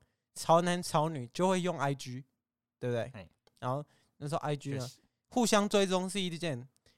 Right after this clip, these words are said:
Speaker 1: 很，算是一种默认我们是朋友那种感觉啊。因为有些人你追踪他，他那时候有时候他就不回追这样子。
Speaker 2: 哦，对，对，对。
Speaker 1: 对吧？然后那时候呢，
Speaker 2: 是的，是的。
Speaker 1: 我们班啊，知道这件事情之后，很多人去追那个学姐，但其实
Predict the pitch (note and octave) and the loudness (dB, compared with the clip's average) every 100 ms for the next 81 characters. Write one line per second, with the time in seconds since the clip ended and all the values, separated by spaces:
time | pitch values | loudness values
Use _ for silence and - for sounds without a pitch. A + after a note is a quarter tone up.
0 | _ - C#3 B2 A#2+ A#2 A#2 A#2 _ _ | _ -6 -4 -4 -6 -10 -12 -14 _ _
1 | - - F#3 F#3 F#3 E3 B2 - _ - | -10 -4 -2 0 0 0 -4 -8 _ 4
2 | B3 G#3 F#3 G#3+ F3+ C3 C3 - F#3 - | 8 8 8 6 4 0 -2 -4 -8 -2
3 | C#3 C3+ D#3 A#2 B2+ C#3 A#2+ A#2 A2+ A#2 | -2 0 -4 -6 -12 -14 -12 -12 -8 -6
4 | D3 F#3+ G#3 C#3+ F3 E3+ C#3+ C3 C#3+ D3+ | -2 0 2 2 2 0 0 -2 -2 -2
5 | D#3 D3 C#3+ C#3+ - _ E3+ F3+ E3+ D3+ | -2 -2 -4 -6 -14 _ -2 0 2 2
6 | D#3 D3 C3 D#3 D3+ D#3 D3+ C#3 D3+ C#3 | 0 -2 -2 0 2 0 -4 -8 -6 -2
7 | A#2+ - A#2+ A2+ A2 G#2+ - - G2+ G2+ | -2 -2 -6 -6 -10 -14 -18 -16 -12 -8
8 | A2 A2+ _ - G2+ F#2+ D3+ B2 G#2+ - | -6 -8 _ -14 -10 -4 0 0 -2 -4
9 | C#3+ G3 G#3+ F#3 F#3+ F3+ D#3+ D3 _ _ | -2 0 2 4 4 2 -2 -6 _ _
10 | _ _ C3+ D3 F3 E3+ D#3 B2+ _ _ | _ _ -6 2 4 4 2 -6 _ _
11 | - F#3+ F#3+ F#3 F3+ D#3+ E3+ - A#2+ B2+ | -4 2 2 2 -2 -2 -6 -8 -8 -6
12 | C3+ B2 _ - D#3 G3 E3 E3 E3 D#3+ | -6 -6 _ -6 0 0 0 -2 -4 -2
13 | D#3+ D3 A#2+ - - E3+ E3+ - D3+ | -4 -6 -8 -10 -8 -2 -2 0 -2